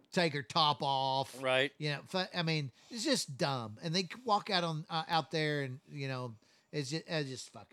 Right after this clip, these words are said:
Speaker 1: it. I mean, it didn't last very long. It was so bad, it might have lasted a month, but it
Speaker 2: Yeah.
Speaker 1: wasn't very long at all.
Speaker 2: Uh, I just gotta ask, what did you guys land on Al Snow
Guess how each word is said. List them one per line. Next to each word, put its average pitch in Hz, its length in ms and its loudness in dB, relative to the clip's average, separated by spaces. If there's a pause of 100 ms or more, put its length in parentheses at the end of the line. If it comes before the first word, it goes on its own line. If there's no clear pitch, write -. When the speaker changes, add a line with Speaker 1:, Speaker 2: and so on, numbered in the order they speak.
(100)
Speaker 1:
it. 180 40 -10
I 165 60 -6
mean, 165 180 2
it 180 40 0
didn't 208 180 4
last 180 340 6
very 156 140 0
long. 147 280 0
It 127 100 -4
was 123 100 -8
so 156 260 0
bad, 127 460 -2 (280)
it 135 140 -6
might 135 400 0
have - 80 0
lasted 131 440 -2
a 113 40 -6
month, 113 560 -10 (220)
but 117 140 -8
it 123 80 -4
Speaker 2:
Yeah. - 180 8
Speaker 1:
wasn't 131 80 4
very 123 140 -4
long 117 320 -8
at 107 80 -12
all. 98 220 -16 (140)
Speaker 2:
Uh, 170 360 8
I 170 120 8
just 175 200 -6
gotta 175 200 4
ask, 165 160 6
what 190 200 2
did 190 60 -8
you 190 40 -4
guys 190 300 6
land 170 300 4
on 151 220 4
Al 151 260 4
Snow 147 520 2